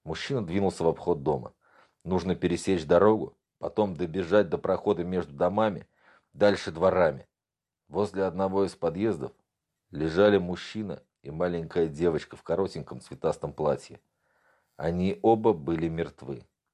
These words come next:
Одежда в крови, на телах следы от укусов. Павел отвернулся. Ему не хотелось смотреть на трупы, тем более мёртвых детей видеть.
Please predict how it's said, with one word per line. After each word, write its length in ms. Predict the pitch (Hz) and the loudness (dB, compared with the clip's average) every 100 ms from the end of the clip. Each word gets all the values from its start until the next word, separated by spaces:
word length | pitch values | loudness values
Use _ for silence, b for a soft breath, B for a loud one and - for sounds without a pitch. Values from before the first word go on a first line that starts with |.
| _ - | _ -8
Одежда 580 | 76 67 85 98 82 | -6 0 2 2 2
в 80 | 85 | -4
крови, 680 | - 82 82 80 87 92 - _ _ _ _ | -4 0 0 0 -2 -6 -10 _ _ _ _
на 120 | 76 | -14
телах 380 | 76 92 101 107 | -6 0 4 2
следы 420 | - 85 80 90 | 0 -8 -4 0
от 200 | 95 87 | 0 0
укусов. 480 | 85 - 80 73 - _ _ _ _ _ _ _ - | -10 -14 -14 -14 -18 _ _ _ _ _ _ _ 0
Павел 320 | 85 85 85 | 2 4 2
отвернулся. 720 | 80 - 82 80 76 - - b b b b b - | 0 0 0 0 -4 -6 -14 b b b b b -8
Ему 220 | 104 131 | -4 -2
не 120 | 113 | 0
хотелось 520 | - 107 - 123 92 | 2 2 6 4 4
смотреть 460 | - 87 - 82 - | 0 -2 0 -4 -2
на 100 | 82 | -6
трупы, 460 | - 95 90 - - | -4 -6 -8 -12 -12
тем 200 | - 80 | -8 -2
более 300 | 82 80 80 | 2 4 2
мёртвых 440 | 78 76 - 71 | 0 -4 -4 -10
детей 380 | 69 71 - 78 | -10 -10 -4 -4
видеть. 420 | 67 65 57 - | -4 -8 -12 -20